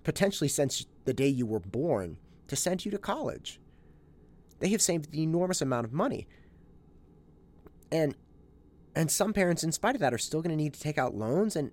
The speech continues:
and this is a big thing. Parents and students take out loans. So, again, not ideal, not fair by any stretch of the imagination. But you know what? We're here. We're still alive.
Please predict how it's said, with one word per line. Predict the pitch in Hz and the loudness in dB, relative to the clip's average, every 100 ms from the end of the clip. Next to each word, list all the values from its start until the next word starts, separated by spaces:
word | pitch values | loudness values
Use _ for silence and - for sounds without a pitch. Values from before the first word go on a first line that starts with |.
| - | -4
and | 143 | -2
this | 170 208 | 0 -2
is | 208 | -2
a | 127 | -2
big | - 156 156 | 0 0 0
thing. | - 233 123 - | -6 -6 -6 -4
Parents | 147 156 - | -2 -2 0
and | 165 247 | 0 0
students | - 101 90 | -4 -6 -6
take | - 90 | -8 -8
out | - 52 | -8 -10
loans. | 50 50 - - - - - | -12 -12 -16 -20 -20 -20 -12
So, | - 170 165 - - - - - - - - - - - - - - - - - - - - - | 0 2 2 -2 -14 -20 -20 -20 -20 -20 -20 -20 -20 -20 -20 -20 -20 -20 -20 -20 -20 -20 -8 -4
again, | 156 220 180 - - 131 | 2 2 2 0 -8 -4
not | 151 196 202 | -2 -2 0
ideal, | 135 127 180 160 85 101 | 0 0 0 0 -2 -2
not | 165 - - | -2 -2 -6
fair | - 151 127 98 | -2 0 2 0
by | 98 | -2
any | 131 127 | -2 -4
stretch | - 120 - | -4 -6 -4
of | |
the | 104 | -6
imagination. | 104 101 90 87 - | -6 -6 -8 -10 -10
But | 117 | -8
you | 151 | -4
know | 170 | -2
what? | 170 - - - - - | -2 -4 -12 -20 -20 -8
We're | 123 | -6
here. | 110 165 165 156 151 - - - - - - | 0 2 4 2 -4 -16 -20 -20 -20 -20 -10
We're | 104 | -6
still | - 147 | 0 0
alive. | 113 98 95 90 - | 0 -2 -4 -6 -10